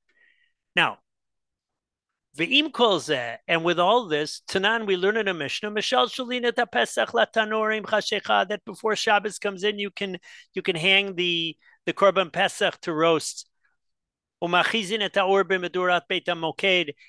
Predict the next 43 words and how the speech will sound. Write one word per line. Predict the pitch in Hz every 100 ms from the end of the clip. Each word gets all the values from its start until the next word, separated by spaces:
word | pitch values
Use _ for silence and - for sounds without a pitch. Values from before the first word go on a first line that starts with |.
| _
and | - 156
in | 156
the | 143
Beis | 160 143
HaMikdash, | 170 151 180 175 170 151 - - _ _ -
there | 147
was | 131
a | 156
place | - 165 147
called | - 156 143
Medurat | 143 143 139 147 -
Beit | 151 131
HaMoked | 143 135 - 185
where | 151
the | 139
Kohanim | - 165 151 147
would | 139
keep | - 139 -
warm, | 190 180 160 - - - _ -
and, | 151 147 143 139 131 - -
um, | 147 139 135 131 131 131 139 _ _
you | 165 143
can, | 139 147 135 -
you | 151
can | - 131
have | 135 131
the | 143
fire, | - 165 151 147 139 143 _ -
uh, | 170 143 139 135 135 127 -
take | - 143
hold | - 160 139
before | 135 170 147
Shabbos. | - 190 190 190 - - _ _ _ -
Umaise | 180 214 214 254
b'chol | 226 208 254 233
yom | 262 247
b'cha-, | - 170 165 175
b'cha-, | 160 175 156 165 - 175 156
v'uchra | 170 170 - 180 180
amora, | 220 302 208
and | 151
this | 160
is | 220 175